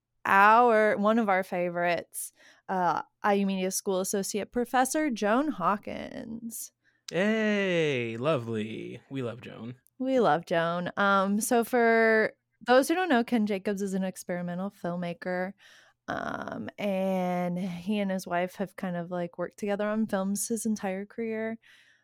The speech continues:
Speaker 1: Um, and we're gonna have them on. We were supposed to have them on in the spring, but it obviously got canceled.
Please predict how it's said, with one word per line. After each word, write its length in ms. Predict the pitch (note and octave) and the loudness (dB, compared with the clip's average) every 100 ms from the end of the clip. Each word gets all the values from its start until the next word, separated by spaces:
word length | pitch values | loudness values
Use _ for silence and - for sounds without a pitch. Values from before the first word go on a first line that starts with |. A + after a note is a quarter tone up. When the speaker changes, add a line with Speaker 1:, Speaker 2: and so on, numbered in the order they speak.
| _ - | _ -10
Speaker 1:
Um, 400 | - - - G3+ | -8 -8 -10 -6
and 100 | G3+ | -4
we're 160 | G3 G3 | -4 -2
gonna 300 | G3+ G#3 G#3+ | -2 0 -2
have 140 | A3+ | 0
them 160 | B3+ A#3+ | 2 2
on. 200 | A3+ A#3 | 2 2
We 120 | G#3 | 0
were 100 | G3+ | -2
supposed 260 | - G3+ | -4 -6
to 60 | G#3+ | -2
have 140 | G3 | -2
them 160 | G#3+ G#3+ | -2 -4
on 120 | G3 | -4
in 80 | G3+ | -4
the 80 | G#3 | -6
spring, 720 | - - F#3+ F#3+ F#3+ G3 F#3+ | -10 -8 -4 -2 -2 -2 0
but 180 | F#3 E3+ | 0 0
it 60 | |
obviously 440 | E3 E3+ F3 - G3+ | 0 0 -4 -6 -6
got 160 | G3 | -6
canceled. 720 | - F#3+ F#3 F3+ F3+ F3 F3 | -8 -8 -8 -8 -8 -6 -8